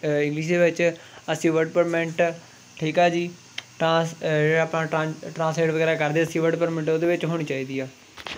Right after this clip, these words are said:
ਤੇ ਤੁਹਾਨੂੰ computer ਦੇ ਵਿੱਚ word processing, spreadsheet ਵਿੱਚ ਕੰਮ ਕਰਨਾ ਆਉਣਾ ਚਾਹੀਦਾ ਜੀ। ਇਸ ਦੇ ਲਈ age limit ਦੀ ਗੱਲ ਕਰਦੇ, ਅਠਾਰਾਂ ਤੋਂ ਲੈ ਕੇ ਸੈਂਤੀ ਸਾਲ ਦਾ ਕੈਂਡੀਡੇਟ eligible ਆ ਜੀ। ਤੇ offline ਮੋਡ ਰਾਹੀਂ farm ਭਰੇ ਜਾਣੇ ਆ ਜੀ। ਤੁਹਾਡੇ ਪੰਜ, ਅਹ,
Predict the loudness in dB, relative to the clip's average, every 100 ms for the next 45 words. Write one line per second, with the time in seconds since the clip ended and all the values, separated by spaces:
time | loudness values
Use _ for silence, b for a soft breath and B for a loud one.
0 | -12 -8 2 2 4 0 0 0 2 4
1 | 2 2 2 2 0 -2 0 -2 -2 -6
2 | -4 -4 0 0 0 0 0 0 -2 0
3 | -4 -2 -4 -4 -6 -6 -6 -8 -10 -14
4 | B B B B B -2 0 4 4 6
5 | 4 4 2 0 0 2 2 2 0 0
6 | 0 -2 -2 -4 -2 -2 -2 -4 -6 -2
7 | 0 0 -2 -2 -2 -2 -2 0 2 2
8 | 2 0 -2 B B B 0 4 6 4
9 | 2 2 2 2 2 2 0 2 0 2
10 | 2 0 -2 -4 -6 -10 B B 0 2
11 | 4 2 2 0 0 0 0 -2 -6 -4
12 | -2 -4